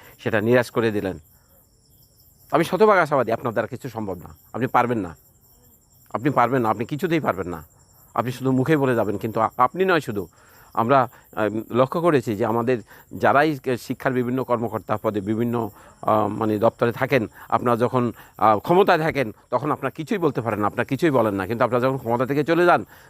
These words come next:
তখনই কিন্তু আপনারা অনেক সুন্দর সুন্দর কথা বলেন, "এটা করা উচিত ছিল, আমরা করতে পারি নাই, এটা সরকার করা, করা উচিত, সরকার কেন করে না?" আপনি কেন করেন নাই? আপনি যখন ছিলেন, আপনি কেন করেন নাই? আপনার কাছে আমার প্রশ্ন, আপনি কেন করেন নাই এই কাজটি?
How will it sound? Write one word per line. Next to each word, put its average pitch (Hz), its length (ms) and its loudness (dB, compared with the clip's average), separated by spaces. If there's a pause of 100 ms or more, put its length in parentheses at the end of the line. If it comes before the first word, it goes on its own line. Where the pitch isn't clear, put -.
তখনই 160 280 0
কিন্তু 151 180 -2
আপনারা 117 460 0
অনেক 139 180 0
সুন্দর 139 200 -2
সুন্দর 123 260 -4
কথা 110 200 0
বলেন, 104 260 -2 (260)
"এটা 120 200 2
করা 110 200 4
উচিত 110 300 0
ছিল, 113 260 0 (280)
আমরা 120 200 2
করতে 113 260 -4
পারি 107 220 2
নাই, 104 240 0 (260)
এটা 107 80 -8
সরকার 113 420 -2
করা, 110 320 2
করা 113 220 2
উচিত, 110 300 -2
সরকার 110 260 -2
কেন 110 200 -2
করে 107 180 0
না?" 98 160 -6 (220)
আপনি 147 220 2
কেন 202 200 2
করেন 156 200 4
নাই? 120 100 2
আপনি 110 140 -4
যখন 113 240 -2
ছিলেন, 101 240 -4
আপনি 110 220 -2
কেন 151 180 -2
করেন 107 180 -2
নাই? 95 120 -4
আপনার 104 200 -2
কাছে 113 160 0
আমার 113 140 0
প্রশ্ন, 123 360 -4 (260)
আপনি 120 140 -4
কেন 151 200 2
করেন 123 180 0
নাই 98 100 -4
এই 85 60 -10
কাজটি? - 280 -12